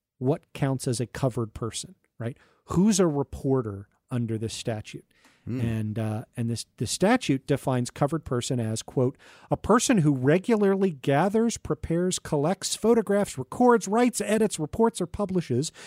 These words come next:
Speaker 1: news or information that concerns local, national, or international events or other matters of public interest for dissemination to the public,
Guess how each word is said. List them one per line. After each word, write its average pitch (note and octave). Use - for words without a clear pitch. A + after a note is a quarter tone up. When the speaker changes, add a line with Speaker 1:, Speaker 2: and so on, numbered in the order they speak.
Speaker 1:
news G#3+
or A3+
information F#3+
that C3+
concerns C#3+
local, F3+
national, E3
or C3+
international F3
events C#3+
or C#3
other C#3
matters C#3
of C#3
public C#3+
interest C3
for G3
dissemination G#3
to D3+
the A#2
public, F#3